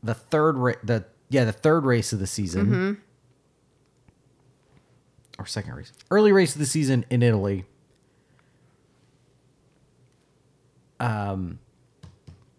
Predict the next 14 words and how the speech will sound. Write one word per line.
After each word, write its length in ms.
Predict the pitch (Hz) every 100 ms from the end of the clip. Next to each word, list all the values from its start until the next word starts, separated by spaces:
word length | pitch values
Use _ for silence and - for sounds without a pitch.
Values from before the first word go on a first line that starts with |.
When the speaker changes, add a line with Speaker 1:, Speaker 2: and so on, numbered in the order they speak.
| _ _
Speaker 1:
Hamilton 680 | 151 165 160 131 120 107 107 - _ _ _ _ _ _ _ _ _ _ _ _ _
screws 560 | - - 131 151 175 120
up 260 | 92 -
his 200 | 98 117 104
one 360 | 113 165 190
screw 360 | 170 - 160 170
up 100 | 131
a 60 |
season 360 | 139 135 107 107
he's 160 | 101 104
ever 220 | 110 117
gonna 140 | 113
give 200 | 95 82
you. 200 | 76 80